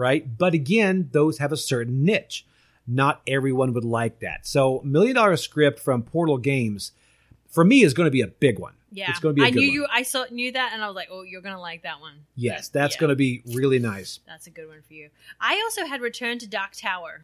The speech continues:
Speaker 1: That one, and I saw you had that on your list, and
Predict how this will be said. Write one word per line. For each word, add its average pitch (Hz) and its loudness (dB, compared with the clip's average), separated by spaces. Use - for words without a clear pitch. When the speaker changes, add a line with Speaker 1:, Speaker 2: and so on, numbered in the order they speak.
Speaker 1:
That 180 4
one, 240 -2
and 147 -4
I 127 0
saw 170 2
you 214 2
had 175 0
that 160 0
on 147 -4
your 120 -2
list, 226 0
and 117 -12